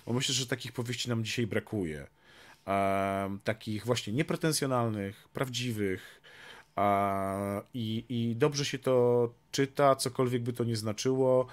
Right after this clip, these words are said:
e, ale też, e, Sabina jest fantastyczną rozmówczynią,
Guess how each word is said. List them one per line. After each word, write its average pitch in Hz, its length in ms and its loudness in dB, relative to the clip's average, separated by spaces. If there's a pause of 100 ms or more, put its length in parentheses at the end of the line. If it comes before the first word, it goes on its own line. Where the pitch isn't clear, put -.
(420)
e, 104 340 4
ale 139 180 6
też, - 340 0 (280)
e, - 40 -10
Sabina 131 260 -2
jest - 280 -6
fantastyczną 135 720 -2
rozmówczynią, 87 680 -4